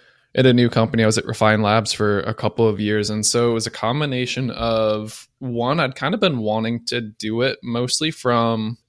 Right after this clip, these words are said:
a selfish standpoint in the sense of the, it's like the old metaphor, like, you know, it's read something, you learn it, but, like, if you can teach it to someone, that's when you really internalize it. So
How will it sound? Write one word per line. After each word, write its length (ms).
a 80
selfish 720
standpoint 440
in 40
the 80
sense 320
of 360
the, 220
it's 140
like 160
the 100
old 720
metaphor, 480
like, 240
you 60
know, 180
it's 280
read 240
something, 300
you 120
learn 140
it, 80
but, 80
like, 160
if 100
you 80
can 120
teach 280
it 80
to 60
someone, 260
that's 200
when 80
you 100
really 300
internalize 800
it. 120
So 520